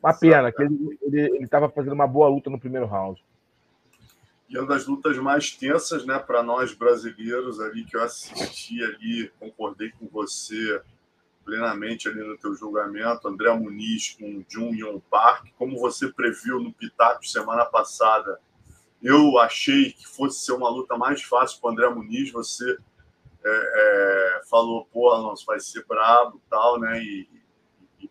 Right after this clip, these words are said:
Speaker 2: pontuou isso, e realmente foi, né, coreano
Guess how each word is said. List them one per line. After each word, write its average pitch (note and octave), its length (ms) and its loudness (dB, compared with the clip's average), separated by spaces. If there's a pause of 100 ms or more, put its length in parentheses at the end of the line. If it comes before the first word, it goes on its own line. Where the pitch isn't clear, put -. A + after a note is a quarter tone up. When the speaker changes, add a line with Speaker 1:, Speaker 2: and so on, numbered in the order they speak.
Speaker 2:
pontuou A2 600 -8
isso, A2+ 340 -12
e A2 60 -8
realmente A2 500 -4
foi, A2+ 520 -6 (680)
né, A#2 240 0 (120)
coreano A#2 680 0